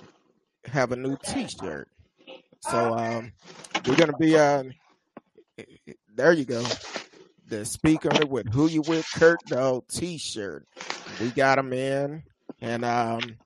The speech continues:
tonight we're gonna be giving away one. Um, later, later on in the show, we're gonna give one away. It's gonna be a two-part question.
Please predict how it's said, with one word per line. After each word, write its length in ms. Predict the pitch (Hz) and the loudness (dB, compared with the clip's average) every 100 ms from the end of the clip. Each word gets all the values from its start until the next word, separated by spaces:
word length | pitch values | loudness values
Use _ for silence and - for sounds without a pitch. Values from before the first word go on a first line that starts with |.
| _ _ _ _ | _ _ _ _
tonight 640 | - 113 120 131 143 156 _ _ _ - - | -6 -6 -2 -2 0 -2 _ _ _ -16 -2
we're 100 | 135 | 2
gonna 160 | 165 156 | 2 2
be 140 | 151 | 0
giving 320 | 143 151 139 | 4 4 4
away 380 | 139 143 135 113 | 0 2 2 2
one. 480 | 95 87 64 92 110 - - - - _ _ - | -6 -10 -10 -14 -20 -20 -18 -18 -20 _ _ -8
Um, 600 | 110 107 101 104 107 113 _ _ _ | -6 -4 -4 -6 -10 -20 _ _ _
later, 460 | 117 123 127 131 127 127 | -4 0 2 2 0 -6
later 320 | 110 127 131 | -2 0 0
on 260 | 135 139 | 0 -2
in 80 | 143 | -4
the 80 | 151 | -4
show, 540 | - 127 101 107 131 - _ | -4 -2 -2 -2 -6 -12 _
we're 120 | 110 | -10
gonna 180 | 107 110 | -8 -8
give 220 | 110 117 123 120 _ | -6 -6 -6 -16 _
one 240 | 123 113 127 | -8 -6 -4
away. 420 | 165 123 98 120 _ _ _ - _ _ _ _ _ - - - - - | -4 -4 -4 -8 _ _ _ -20 _ _ _ _ _ -20 -20 -20 -20 -12
It's 220 | 104 101 | -10 -4
gonna 180 | 127 120 | -2 0
be 140 | 117 | 0
a 80 | 113 | -2
two-part 680 | - 151 143 143 143 139 - | 0 0 2 6 6 4 0
question. 520 | 139 139 113 - - | -2 -2 -2 -10 -18